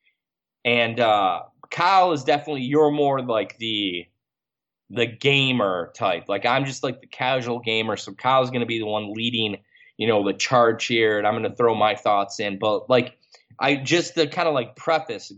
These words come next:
Batman game, Star Wars game, Teenage Mutant Nin-, they, not only were they terrible, they were,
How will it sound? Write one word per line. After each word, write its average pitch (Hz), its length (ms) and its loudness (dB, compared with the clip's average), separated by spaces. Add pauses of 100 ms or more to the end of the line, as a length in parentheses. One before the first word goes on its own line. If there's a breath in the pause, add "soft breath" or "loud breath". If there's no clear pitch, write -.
(100)
Batman 156 500 -4
game, 147 320 -2
Star 135 240 -4
Wars 135 160 -4
game, 135 220 -4
Teenage 127 320 -4
Mutant 123 180 -4
Nin-, 117 140 -8 (580 soft breath)
they, 120 200 2
not 147 200 2
only 202 200 2
were 143 160 0
they 110 180 -2
terrible, 170 800 -2
they 160 160 2
were, 151 300 -2